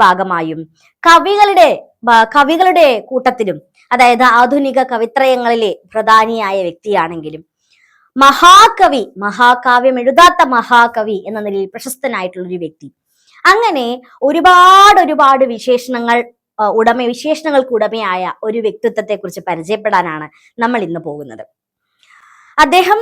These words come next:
നമ്മെ വിട്ടുപോയി നൂറ്റിരണ്ടാം, ആ, വർഷം, അല്ലെ, ഇപ്പോൾ നൂറ്റിരണ്ടാമത്തെ വർഷമാണ് കഴിഞ്ഞു പോകുന്നതെങ്കിൽ കൂടിയും വരികളിലൂടെയും തന്റേതായ കൃതികളിലൂടെയും ഇന്നും നമ്മുടെ മനസ്സിൽ ജീവിക്കുന്ന നിറസാന്നിധ്യമായ കുമാരനാശാനെ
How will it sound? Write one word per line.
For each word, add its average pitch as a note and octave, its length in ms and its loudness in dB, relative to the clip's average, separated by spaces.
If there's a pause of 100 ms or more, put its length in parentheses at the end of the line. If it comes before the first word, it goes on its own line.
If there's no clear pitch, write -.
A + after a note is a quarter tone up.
(120)
നമ്മെ D4+ 260 0 (100)
വിട്ടുപോയി D4+ 500 -2 (200)
നൂറ്റിരണ്ടാം, E4 760 2 (380)
ആ, B3 40 6 (180)
വർഷം, C4+ 360 0 (360)
അല്ലെ, D#4 160 0 (160)
ഇപ്പോൾ C#4+ 240 0
നൂറ്റിരണ്ടാമത്തെ C#4+ 840 0
വർഷമാണ് C4+ 640 -2 (240)
കഴിഞ്ഞു C4+ 400 -2
പോകുന്നതെങ്കിൽ C4+ 640 0 (100)
കൂടിയും F#3+ 280 -6 (720)
വരികളിലൂടെയും G4 880 2 (200)
തന്റേതായ D4+ 640 2 (140)
കൃതികളിലൂടെയും C4+ 840 0 (220)
ഇന്നും C#4+ 420 -2
നമ്മുടെ A3 300 -4
മനസ്സിൽ G#3 320 -10 (140)
ജീവിക്കുന്ന G#3+ 560 -8 (600)
നിറസാന്നിധ്യമായ B3+ 1040 0 (240)
കുമാരനാശാനെ D#4 880 0